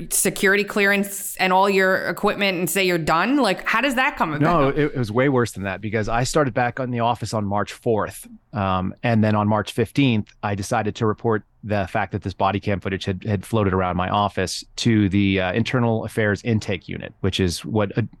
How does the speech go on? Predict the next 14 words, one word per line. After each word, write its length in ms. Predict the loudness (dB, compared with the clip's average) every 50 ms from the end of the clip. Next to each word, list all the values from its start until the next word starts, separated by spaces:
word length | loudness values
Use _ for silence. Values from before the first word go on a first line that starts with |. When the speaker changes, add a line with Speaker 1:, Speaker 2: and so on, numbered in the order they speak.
| -10
Speaker 2:
handles 360 | -4 0 2 2 2 2 0
the 80 | 0 0
investigations 560 | 0 0 -2 -2 -2 -4 -2 -4 -4 -6 -8
for 180 | -6 -6 -6 -6
O 60 | -8
P 160 | -6 -4 -4
R, 240 | -2 -2 -2 -4 -6 _ -20 -20 _ _ -8
uh, 160 | -6 -4 -4 -4
for 140 | -2 0
the 80 | 0 0
F 80 | -2 -2
B 100 | -4 -6
I. 140 | -6 -4 -4
Uh, 120 | -6 -6